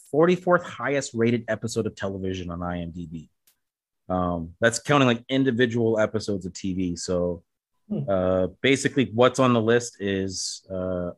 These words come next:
Speaker 1: Ozymandias from Breaking Bad is the number one episode. That's the, uh, like, the second to last episode.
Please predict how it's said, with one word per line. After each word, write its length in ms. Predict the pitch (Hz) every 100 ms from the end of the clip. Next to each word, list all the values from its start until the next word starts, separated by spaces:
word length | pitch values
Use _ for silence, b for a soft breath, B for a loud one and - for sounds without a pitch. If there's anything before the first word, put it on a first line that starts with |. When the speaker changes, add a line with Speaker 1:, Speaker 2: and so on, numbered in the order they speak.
| _
Speaker 1:
Ozymandias 840 | 117 127 127 123 117 104 113 127 -
from 400 | - 104 98 -
Breaking 320 | 110 107 107 101
Bad 240 | 104 110
is 100 | 101
the 100 | 101
number 240 | 98 101 104
one 220 | 104 101
episode. 480 | 101 113 120 131 143 - _ _ _ _ _ 104
That's 260 | 95 -
the, 320 | - 95 92
uh, 380 | 90 87 87 85 82
like, 160 | 90
the 100 | 87
second 360 | - 92 101 95
to 60 |
last 380 | 90 87 85 -
episode. 540 | 92 - - 113 117